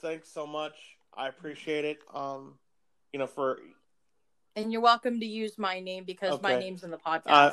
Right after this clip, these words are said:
Speaker 1: I'm just,
Speaker 2: uh,
Speaker 1: I'm, I'm used to calling you
Speaker 2: thingy,
Speaker 1: Denver
Speaker 2: so.
Speaker 1: Queen everywhere else, but Beth, thank you so much for, you know,
Speaker 2: Nah.
Speaker 1: Beth, thank you so much for having me on
Speaker 2: Yeah.
Speaker 1: here, um, because that, that really kinda,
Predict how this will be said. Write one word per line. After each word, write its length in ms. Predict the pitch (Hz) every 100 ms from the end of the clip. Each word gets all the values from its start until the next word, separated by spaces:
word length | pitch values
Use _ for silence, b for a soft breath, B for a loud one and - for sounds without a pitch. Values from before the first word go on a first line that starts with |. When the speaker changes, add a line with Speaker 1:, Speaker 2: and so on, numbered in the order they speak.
| 151
Speaker 1:
I'm 120 | 156 156
just, 160 | 156
Speaker 2:
uh, 100 | 160
Speaker 1:
I'm, 260 | 156 156 156
I'm 220 | 170 160 196
used 160 | 214
to 60 | 196
calling 240 | 185 180
you 80 | 160
Speaker 2:
thingy, 40 | 156
Speaker 1:
Denver 240 | 165 165
Speaker 2:
so. 40 |
Speaker 1:
Queen 180 | 156 151
everywhere 320 | 143 139 135 131
else, 240 | 127 117
but 240 | 131 123 - _ _ _
Beth, 260 | 165 180 -
thank 260 | 196 196
you 60 | 185
so 220 | - 180
much 260 | 175 170 -
for, 200 | 156 147 _ _ _ _ _ _
you 80 | 254
know, 60 | 269
Speaker 2:
Nah. 80 |
Speaker 1:
Beth, 260 | 262 254 240
thank 220 | 196 190
you 60 | 185
so 160 | - 170
much 180 | 170 160
for 120 | 156
having 300 | 160 156 147
me 100 | 143
on 260 | 151 160 165
Speaker 2:
Yeah. 140 | 160
Speaker 1:
here, 240 | 143 139 - -
um, 460 | 135 135 135 131 127
because 320 | 131 135 120
that, 280 | 135 135 - _ _
that 220 | 135 131
really 260 | 135 135 131
kinda, 400 | 139 127 123